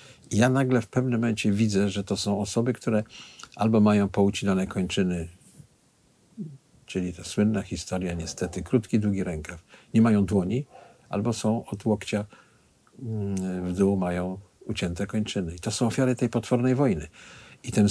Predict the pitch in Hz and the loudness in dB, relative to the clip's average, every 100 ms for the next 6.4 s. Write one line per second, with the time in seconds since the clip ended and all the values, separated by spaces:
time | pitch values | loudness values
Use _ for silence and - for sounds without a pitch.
0 | - - 104 - 143 127 123 110 - 131 | 2 -6 0 4 4 6 6 6 8 10
1 | 123 110 - 110 - 107 123 107 110 113 | 10 6 2 0 0 2 4 4 4 4
2 | 110 113 101 - - - - - - 156 | 4 2 0 -6 -20 -20 -20 -18 -4 -4
3 | 147 147 - 131 147 104 90 90 - - | -2 -4 0 4 8 8 6 -6 -12 -20
4 | - _ _ _ _ _ _ _ - 135 | -20 _ _ _ _ _ _ _ -8 -6
5 | 127 147 127 110 107 101 92 - 98 113 | -2 0 2 2 4 4 0 -2 -2 -2
6 | 110 92 85 | -2 -4 -8